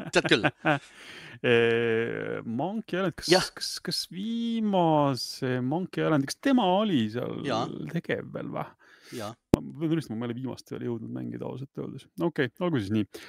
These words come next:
Speaker 1: Ähm, jah, uus Monkey Island tuli kaks tuhat kakskümmend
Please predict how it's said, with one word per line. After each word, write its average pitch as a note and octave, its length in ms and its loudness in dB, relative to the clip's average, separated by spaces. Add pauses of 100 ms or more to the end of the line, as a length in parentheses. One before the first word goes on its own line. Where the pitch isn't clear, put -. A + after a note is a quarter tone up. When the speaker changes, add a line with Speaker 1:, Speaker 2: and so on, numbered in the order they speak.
(140)
Speaker 1:
Ähm, C3 360 2 (100)
jah, D3+ 220 2 (340)
uus D3 240 -2
Monkey C3 240 -2
Island A2+ 200 0
tuli A2+ 120 0
kaks B2 220 0
tuhat A2 400 2 (200)
kakskümmend - 760 -6